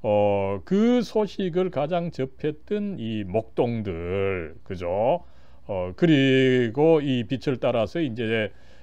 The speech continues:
에, 가보니 거기에 이제 아기 예수가 있었다는 그, 어, 누가복음에 나오는 메시지입니다, 그죠? 어, 그런데 이 크리스마스 메시지는 주로 이제 예수님께서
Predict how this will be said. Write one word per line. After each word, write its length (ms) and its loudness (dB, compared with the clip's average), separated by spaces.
에, 880 -2
가보니 500 2
거기에 500 -2
이제 240 -2
아기 440 -2
예수가 440 -2
있었다는 600 -2
그, 460 0
어, 40 -6
누가복음에 1080 6
나오는 460 2
메시지입니다, 960 2
그죠? 800 2
어, 840 2
그런데 840 8
이 280 -4
크리스마스 1000 -2
메시지는 640 -2
주로 340 -2
이제 360 2
예수님께서 760 0